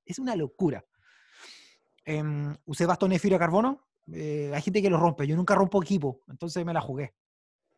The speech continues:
Em, esta fue las primeras vueltas. ¿Saben una cosa que hace, se hace en el randoné de competencia? Las pieles se congelan o se humedecen.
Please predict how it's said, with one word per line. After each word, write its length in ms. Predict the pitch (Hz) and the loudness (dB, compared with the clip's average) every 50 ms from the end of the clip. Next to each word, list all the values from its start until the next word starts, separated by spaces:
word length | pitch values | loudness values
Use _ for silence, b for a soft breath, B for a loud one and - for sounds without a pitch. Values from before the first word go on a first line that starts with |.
| _ _ _ | _ _ _
Em, 480 | - 127 127 120 120 123 120 120 120 117 - _ _ _ _ _ _ _ _ _ _ | -12 -10 -8 -8 -6 -6 -8 -8 -10 -12 -14 _ _ _ _ _ _ _ _ _ _
esta 180 | - 196 - 262 | -6 -2 0 2
fue 120 | - 262 269 | 2 4 2
las 80 | 269 | 2
primeras 340 | - 262 233 254 254 254 220 | 2 2 2 2 4 4 4
vueltas. 340 | 226 202 160 - 127 117 - _ B B B | 4 4 2 2 -2 -4 -4 _ B B B
¿Saben 200 | B - 185 214 226 | B 0 0 2 2
una 100 | 233 220 | 2 2
cosa 220 | 233 220 - 220 | 0 0 0 0
que 80 | 202 208 | -2 -2
hace, 140 | - - | -4 -4
se 260 | 185 214 - - - 196 | -6 -8 -6 -4 -2 -2
hace 120 | - 214 | 0 2
en 60 | 208 | 2
el 80 | 208 196 | 2 2
randoné 320 | - 180 170 165 170 175 | 2 2 2 2 2 0
de 60 | 196 | 2
competencia? 640 | 185 214 190 165 165 156 180 196 202 - 269 311 - _ _ _ _ _ _ _ _ - | 2 0 0 0 0 0 0 -2 -2 -2 -4 -6 -6 _ _ _ _ _ _ _ _ -8
Las 140 | 143 139 | -8 -6
pieles 240 | - - 196 226 220 | 0 0 2 2 2
se 80 | - 220 | 0 0
congelan 460 | 202 165 - - 190 170 131 117 - _ - | -2 -2 -2 -2 -2 -2 -4 -6 -8 _ -10
o 120 | - 143 | -8 -6
se 100 | - 170 | -4 -2
humedecen. 420 | 156 147 143 165 170 - 123 120 | -2 -2 -2 -2 -4 -6 -8 -12